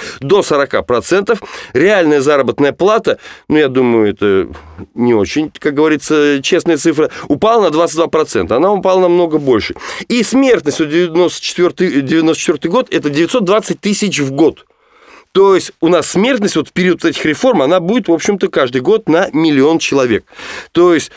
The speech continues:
такого, в общем-то, в экономике нашего государства никогда не проходило. И вот на фоне этого начинается, ну, поскольку идёт экономический развал, начинается, э, в принципе, развал государственности.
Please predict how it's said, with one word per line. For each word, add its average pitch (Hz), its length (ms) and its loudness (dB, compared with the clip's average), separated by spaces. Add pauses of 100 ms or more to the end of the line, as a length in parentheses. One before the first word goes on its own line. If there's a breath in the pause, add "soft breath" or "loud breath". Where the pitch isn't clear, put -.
(200 loud breath)
такого, 170 500 2
в 123 140 2
общем-то, 165 920 0 (460)
в 101 100 -8
экономике 123 640 0
нашего 117 360 -2
государства 98 520 -4
никогда 117 460 0 (340 loud breath)
не 107 320 2 (120)
проходило. 127 580 0 (460 loud breath)
И 202 100 2
вот 214 240 0
на 185 140 4
фоне 196 360 2
этого 202 520 0
начинается, 185 800 0
ну, 143 200 2
поскольку 156 540 0
идёт 131 260 -2
экономический 123 680 -2
развал, 90 440 -2 (680 loud breath)
начинается, 127 840 0
э, 95 420 2
в - 40 -16
принципе, 165 760 0
развал 104 520 0
государственности. 131 1040 -4